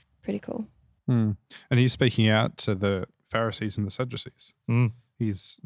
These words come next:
Speaker 2: 'cause he's baptizing people at this point.
Speaker 3: He is.
Speaker 2: And he's being belittled by the Sadducees and the, um, Pharisees. They're not really agreeing with what he's doing, is, if I'm, if I'm getting that,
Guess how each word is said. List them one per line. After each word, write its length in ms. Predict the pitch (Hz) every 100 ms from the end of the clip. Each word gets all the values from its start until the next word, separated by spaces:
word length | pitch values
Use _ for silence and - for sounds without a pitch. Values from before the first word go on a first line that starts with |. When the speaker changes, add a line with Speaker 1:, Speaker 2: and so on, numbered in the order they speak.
| - -
Speaker 2:
'cause 180 | 117
he's 200 | 139 147
baptizing 680 | - 117 113 - 101 101 98
people 420 | 104 95 - - - _ _ -
at 200 | 101 95
this 180 | - 101
point. 360 | - - - - _ _ _ -
Speaker 3:
He 140 | 110
is. 200 | 113 - _ -
Speaker 2:
And 420 | 110 98 92 - - _ _ -
he's 360 | 113 110 104
being 240 | - 104 98
belittled 880 | 104 104 101 135 - 262 294 285 -
by 220 | 202 196
the 100 | 190
Sadducees 680 | 185 185 180 196 - 202 196
and 180 | 170 165
the, 360 | 156 147 143 - _ _ _ _ _ _ _
um, 480 | 120 117 113 113 - -
Pharisees. 720 | - 127 139 - 147 170 175 -
They're 180 | 120 131
not 260 | 123 -
really 280 | - 120 104
agreeing 560 | 95 107 107 107 110 107
with 180 | 98 117
what 160 | 113
he's 220 | 123 113
doing, 480 | - 131 139 180 175
is, 220 | 123 - - _ _ _ _ _ -
if 160 | 117 101
I'm, 180 | 104 -
if 160 | 104 -
I'm 140 | 101 98
getting 240 | 101 101
that, 180 | 101